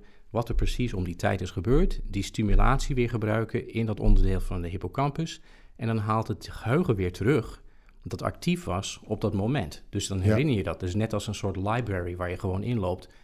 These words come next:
Speaker 1: en een bepaald boek gaat zoeken met die titel.
Speaker 2: Ja, ja. Ja,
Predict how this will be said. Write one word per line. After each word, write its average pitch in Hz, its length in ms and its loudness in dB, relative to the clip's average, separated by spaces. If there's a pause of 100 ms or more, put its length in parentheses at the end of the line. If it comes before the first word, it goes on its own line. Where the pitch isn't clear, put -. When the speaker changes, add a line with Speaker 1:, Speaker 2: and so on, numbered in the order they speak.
(120)
Speaker 1:
en 101 400 -2
een - 80 0
bepaald 101 460 -2
boek 143 200 0
gaat 90 200 -4
zoeken 95 400 -6 (840)
met 101 220 2
die 98 120 0
titel. - 400 -2 (180)
Speaker 2:
Ja, 98 200 2
ja. 80 140 -8 (200)
Ja, - 160 -4